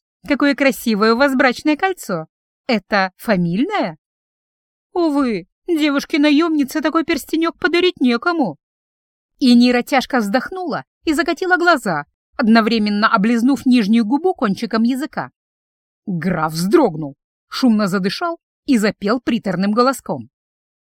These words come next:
«Дорогая Нира, вы же понимаете,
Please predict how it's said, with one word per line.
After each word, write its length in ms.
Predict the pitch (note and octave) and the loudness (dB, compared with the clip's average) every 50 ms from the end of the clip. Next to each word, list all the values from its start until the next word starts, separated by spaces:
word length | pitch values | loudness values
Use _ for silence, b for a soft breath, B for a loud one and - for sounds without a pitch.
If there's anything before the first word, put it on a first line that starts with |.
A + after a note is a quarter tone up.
| _ _ _ _ _ | _ _ _ _ _
«Дорогая 720 | C#3 C3 - D3+ C#3+ D#3+ - - E3 E3+ E3+ F3 F#3 G3+ G3 | -12 -8 -8 -6 -6 -6 -4 -2 -2 0 2 4 4 6 6
Нира, 500 | G#3 A3+ B3+ B3+ A#3 F3+ D#3+ D#3+ - - _ _ _ _ _ _ | 8 8 8 6 6 2 -2 -8 -12 -14 _ _ _ _ _ _
вы 140 | - B3+ B3 | 2 4 4
же 100 | G3+ A#3 | 4 4
понимаете, 800 | - C4 A#3 A3+ B3 B3 C#4 C#4+ A3 F3 E3 - - - F3+ | 4 4 2 4 4 2 2 0 0 -2 -6 -10 -12 -14 -14